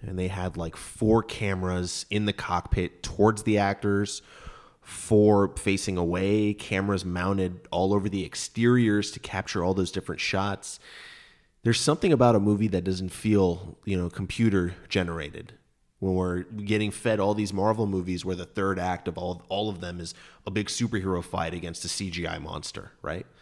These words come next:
When something's grounded in this and has characters that are fleshed out and the focus of the story is so narrow, I think well executed, like you said, can allow for something really special on screen.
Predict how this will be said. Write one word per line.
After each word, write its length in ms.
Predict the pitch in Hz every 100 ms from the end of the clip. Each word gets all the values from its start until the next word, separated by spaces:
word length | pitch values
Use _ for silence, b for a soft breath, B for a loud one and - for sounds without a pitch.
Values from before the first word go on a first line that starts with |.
| b b b b b b b _ _ _
When 140 | 104 98
something's 340 | 127 135 117
grounded 560 | 87 95 95 107 120 123
in 100 | 123
this 260 | 139 -
and 100 | 101
has 360 | 95 101 98 -
characters 680 | - - 98 92 - 87 -
that 160 | 82 80
are 60 |
fleshed 560 | 82 - - 92 - -
out 260 | 87 95 73
and 140 | 92
the 80 | 80 - 90 87 _ -
focus 380 | 107 117 120
of 80 | 113
the 80 | 113
story 420 | - 113 127 135
is 100 | 98
so 160 | - 95
narrow, 440 | 90 90 107 120
I 80 | 98
think 320 | - 92 - b b b b -
well 300 | 101 110 101
executed, 540 | 104 - - 104 92
like 240 | 80 80 -
you 100 | 92
said, 460 | - 87 80 - - _ _
can 240 | - 90 87
allow 300 | 85 85 87
for 100 | 87
something 380 | - 85 90 87
really 240 | 95 92
special 500 | - - 85 - 90
on 180 | 82 82
screen. 480 | - - 90 87